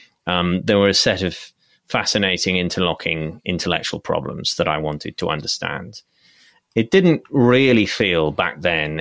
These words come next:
in the nineties, in that kind of Clinton era, as if what I was dealing with was live American politics, even though it obviously was. And on some level, I must have known that. And I did know that, you know,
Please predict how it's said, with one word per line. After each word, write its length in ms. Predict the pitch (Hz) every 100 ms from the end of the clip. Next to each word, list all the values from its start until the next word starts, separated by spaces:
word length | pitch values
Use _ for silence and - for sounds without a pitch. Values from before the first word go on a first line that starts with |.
| -
in 260 | 95 87
the 80 | 82
nineties, 920 | 85 80 78 - 76 71 73 - - _ _ _ _ _ _ _
in 180 | - 90
that 280 | 85 82 -
kind 260 | - 90 78
of 120 | -
Clinton 480 | - 90 80 80 80
era, 640 | 80 80 76 71 73 76
as 160 | 92 87
if 240 | 90 -
what 140 | 92 85
I 160 | 85
was 140 | 85 80
dealing 360 | 98 85 78
with 280 | 78 76 73
was 440 | - 76 78 - -
live 500 | 85 80 78 76 76
American 680 | 80 78 76 73 76 73 - - _ _ _ -
politics, 680 | 87 76 - - - - - _ _ _
even 240 | 220 233 202
though 140 | 165
it 100 | 139
obviously 380 | 139 123 113 101
was. 580 | 92 120 - - - -
And 100 | 113
on 160 | 120 113
some 240 | - 127
level, 300 | 113 101 90
I 60 | 90
must 280 | 92 95 -
have 100 | 78
known 340 | 90 101 90
that. 120 | 69
And 180 | 71 95
I 80 | 107
did 240 | 107 147
know 200 | 85 71
that, 100 | 73
you 80 | 117
know, 240 | 95 82